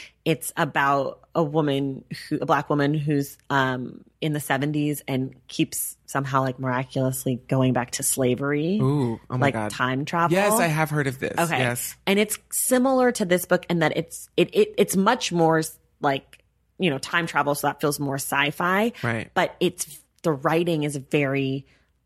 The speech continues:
Speaker 1: novel.
Speaker 2: Mm,
Speaker 1: It doesn't
Speaker 2: mm-hmm.
Speaker 1: feel like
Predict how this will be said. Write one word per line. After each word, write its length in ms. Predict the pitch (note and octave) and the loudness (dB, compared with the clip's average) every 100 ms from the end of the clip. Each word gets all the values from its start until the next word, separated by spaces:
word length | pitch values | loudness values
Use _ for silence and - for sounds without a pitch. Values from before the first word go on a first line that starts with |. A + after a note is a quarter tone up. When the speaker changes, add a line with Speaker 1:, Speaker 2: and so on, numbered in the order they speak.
| _ _ | _ _
Speaker 1:
novel. 680 | - D#3+ D#3 C3+ - - G3 - | -4 2 2 0 -4 -6 -6 -2
Speaker 2:
Mm, 520 | C#3+ C#3+ C#3 C3 A#2+ | 0 2 0 -2 -2
Speaker 1:
It 140 | - | -2
doesn't 260 | - C3 - | 0 2 0
Speaker 2:
mm-hmm. 180 | B2 C3+ | -2 -2
Speaker 1:
feel 320 | E3+ D#3 D3 | 0 2 2
like 460 | C#3+ C#3 B2 - | 0 -2 -4 -10